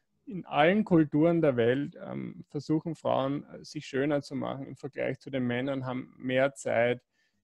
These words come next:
die sie damit investieren. Ähm, das ist schon sehr interessant, finde ich, und das ist noch nicht so beachtet worden, obwohl es jeder weiß, ne? Und das ist ein, das ist ein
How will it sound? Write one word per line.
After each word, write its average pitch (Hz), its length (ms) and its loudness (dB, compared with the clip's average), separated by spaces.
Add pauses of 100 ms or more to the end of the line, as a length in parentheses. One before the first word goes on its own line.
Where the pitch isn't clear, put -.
(140)
die 147 80 -6
sie 131 180 -8
damit 131 380 -2
investieren. 131 840 -4
Ähm, - 320 -12
das 147 160 4
ist 156 100 4
schon 180 180 2
sehr 139 220 0
interessant, 131 560 -4
finde 143 260 0
ich, 151 100 -4
und 143 180 -4
das 139 160 -4
ist 151 240 -6
noch 143 240 -4
nicht 147 220 -4
so 147 160 -4
beachtet 131 560 -4
worden, 143 180 6
obwohl 143 220 0
es - 80 -6
jeder 135 260 0
weiß, 123 380 -2
ne? 139 180 -10
Und 156 200 -12
das 123 160 -2
ist 135 160 -8
ein, 123 320 -6
das - 200 -14
ist 135 160 -12
ein 117 240 -6